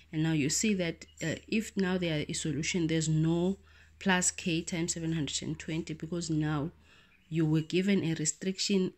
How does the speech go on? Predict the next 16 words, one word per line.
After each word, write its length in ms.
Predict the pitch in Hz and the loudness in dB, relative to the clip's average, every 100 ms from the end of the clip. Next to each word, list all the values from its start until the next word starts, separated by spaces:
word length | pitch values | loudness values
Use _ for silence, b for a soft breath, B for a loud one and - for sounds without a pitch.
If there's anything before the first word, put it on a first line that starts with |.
| - | -4
and 280 | 165 160 156 - | 2 2 0 2
in 280 | 214 208 | 6 6
that 260 | 196 202 - | 4 0 -2
given 380 | 180 165 160 156 | -4 -2 0 0
restriction, 680 | 147 151 185 175 - 151 151 156 | -2 -6 -6 -6 -2 0 -2 -2
there 160 | 160 156 | -2 0
are 120 | 151 | -2
only 280 | 185 180 180 | -2 -2 -2
two 200 | 170 - - | -4 -8 -6
answers. 340 | 165 160 151 | -6 -6 -6
So 100 | - | -4
you 180 | 151 151 | -2 0
write 260 | 156 170 - - | 0 -2 -6 -2
only 300 | 202 196 196 | 4 4 4
those 300 | 156 156 - | 0 -2 -4
two 260 | - 156 | -10 -12